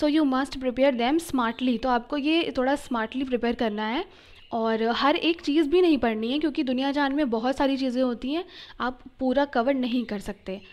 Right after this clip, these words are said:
तो आपको स्मार्टली तैयार करना है और थोड़ा सा डिटेल में भी तैयार करना है उसको,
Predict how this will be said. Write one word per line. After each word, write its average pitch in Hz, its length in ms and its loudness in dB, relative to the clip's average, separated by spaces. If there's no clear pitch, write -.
तो 277 60 -2
आपको 247 420 -2
स्मार्टली 277 580 0
तैयार 226 280 2
करना 220 300 -2
है 269 260 -4
और 247 260 -4
थोड़ा 240 260 0
सा 285 120 -2
डिटेल 233 420 -2
में 285 140 0
भी 269 100 0
तैयार 226 280 0
करना 220 300 -4
है 214 60 -4
उसको, 262 360 -6